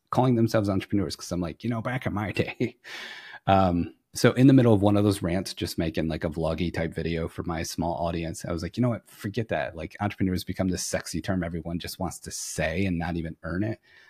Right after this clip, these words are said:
I'm not an entrepreneur. I'm an antipreneur. How about that?" And I just put the, <laughs> the video out,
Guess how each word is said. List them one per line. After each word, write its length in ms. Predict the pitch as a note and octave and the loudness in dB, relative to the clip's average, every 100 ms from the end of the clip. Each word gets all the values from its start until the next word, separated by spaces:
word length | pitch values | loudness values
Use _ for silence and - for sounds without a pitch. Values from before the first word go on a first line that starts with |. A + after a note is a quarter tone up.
| - | 2
I'm 120 | B2+ | 4
not 140 | A#2+ G#2 | 4 2
an 180 | F#2+ - - | 0 -4 -6
entrepreneur. 400 | F#2 F2 - F2 | -4 -2 -2 0
I'm 140 | G2+ A#2+ | 2 2
an 80 | F#2 | 2
antipreneur. 680 | E2+ E2 D#2+ D2 C#2+ C#2 - | 0 -2 -4 -6 -10 -10 -4
How 120 | F#2+ | -4
about 180 | E2+ - | -4 -6
that?" 220 | - - | -8 -4
And 100 | G2+ G#2 | 2 2
I 40 | |
just 160 | G2 - | 0 -4
put 120 | - | -4
the, 100 | - - _ | -4 -12 _
<laughs> 200 | _ _ | _ _
the 80 | - | 0
video 420 | - A#2+ A#2+ F#2+ | 4 4 4 2
out, 240 | F2 E2+ | 0 -4